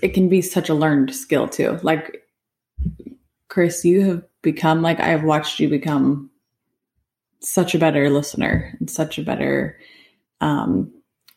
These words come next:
question asker and <laughs> just more, like, engaged with people. When I s-, think back, you know, ten, fifteen years ago to how I see you today, it's such a learned,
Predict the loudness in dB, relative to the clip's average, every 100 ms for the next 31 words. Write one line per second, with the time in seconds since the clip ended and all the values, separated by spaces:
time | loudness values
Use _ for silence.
0 | _ _ -2 -2 -2 -2 0 2 0 -4
1 | -4 -2 0 0 0 0 0 2 2 2
2 | 0 0 -2 -2 -12 -12 -12 -12 -2 2
3 | 4 4 4 4 4 2 4 4 2 -4
4 | -6 -6 -4 -2 -2 -2 -8 _ 0 2
5 | 2 0 -8 -6 2 2 2 0 0 0
6 | -10 -20 -20 _ _ _ 0 0 0 -4
7 | -6 -10 -20 _ _ -2 2 2 0 -4
8 | -2 -2 -2 -4 -2 -2 -2 0 0 2
9 | 0 -2 -6 -12 _ -4 -4 -8 _ _
10 | 0 0 0 2 4 4 2 0 -2 2
11 | 2 2 -2 -14 -16 -20 -20 -20 -20 _
12 | _ _ -6 -4 -2 0 2 4 4 4
13 | 2 -2